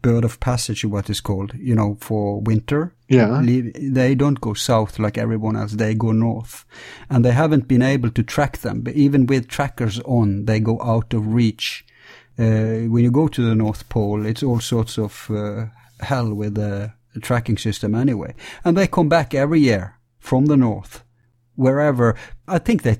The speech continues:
Speaker 1: kind of think it's like a warm zone or something, but it may be much more exotic than that.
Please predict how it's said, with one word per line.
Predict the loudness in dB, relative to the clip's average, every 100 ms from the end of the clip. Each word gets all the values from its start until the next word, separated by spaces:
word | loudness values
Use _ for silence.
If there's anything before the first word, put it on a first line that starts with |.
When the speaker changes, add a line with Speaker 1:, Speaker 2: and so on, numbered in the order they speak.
| 0
Speaker 1:
kind | -2 0
of |
think | 0 -2 -2
it's | -8 -4
like | -4 -4 -4
a | -4 -4 -8 -8 -8 -10 -10
warm | -8 -2 0 -2 -4
zone | -2 -2 -2 -6
or | -10
something, | -10 -10 -8 -8 -2
but | 0
it | 2
may | 2 2
be | 2
much | 2 2 0 -4
more | -2
exotic | -4 -4 -6 -6 -8
than | -8 -8
that. | -10